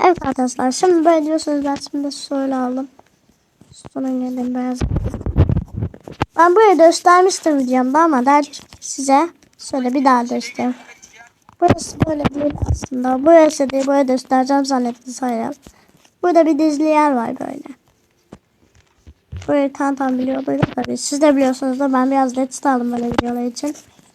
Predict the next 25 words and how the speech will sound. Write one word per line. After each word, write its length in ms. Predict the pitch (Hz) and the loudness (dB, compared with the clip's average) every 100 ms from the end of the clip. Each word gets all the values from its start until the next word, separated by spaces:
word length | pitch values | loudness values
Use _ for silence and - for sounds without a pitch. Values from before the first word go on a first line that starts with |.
| _ _ _ - | _ _ _ 4
Daha 200 | 392 359 | 6 6
da 80 | 330 | 4
güncelleme 680 | 294 302 302 294 294 294 | 2 0 2 2 2 -2
üstünde 640 | 285 - - - - 285 277 | 0 0 0 0 -2 0 0
video 260 | 254 254 | 0 -2
gelecek 360 | 247 247 247 254 - | -2 -4 -4 -8 -8
tabii. 200 | 247 269 - _ - _ _ _ _ _ _ _ _ _ _ _ _ _ _ _ _ - | -12 -14 -18 _ -20 _ _ _ _ _ _ _ _ _ _ _ _ _ _ _ _ -12
Üf, 460 | 277 269 - - 285 | -6 -6 -6 -8 0
burada 320 | 311 302 269 | 4 6 6
bomba 320 | 311 294 294 | 6 6 2
falan 520 | - 277 277 294 269 | 2 2 4 2 2
var. 260 | 247 247 - - - - - | 0 -4 -10 -20 -20 -18 -8
Bomba. 380 | 254 247 247 269 - _ _ _ _ _ _ _ _ _ - | -6 -4 -6 -8 -14 _ _ _ _ _ _ _ _ _ -4
Burada 200 | 294 302 | 2 4
işte, 480 | 294 - - 277 269 - _ _ _ _ | 4 0 0 0 0 -6 _ _ _ _
o 140 | 302 311 | -2 0
ne 140 | 294 | 0
lan? 180 | - 330 - | -2 -6 -2
İşte 340 | 285 - 302 | -2 0 0
buraya 220 | 277 269 | 2 0
da 120 | 277 269 | 0 0
benim 480 | 262 254 254 - | 0 0 -2 -6
şey 380 | - - 262 254 | -8 -4 0 0
var. 260 | 226 240 - _ _ _ _ _ _ _ _ _ _ _ _ _ _ _ _ - | 0 -4 -10 _ _ _ _ _ _ _ _ _ _ _ _ _ _ _ _ 2
Aa, 300 | 339 403 | 6 8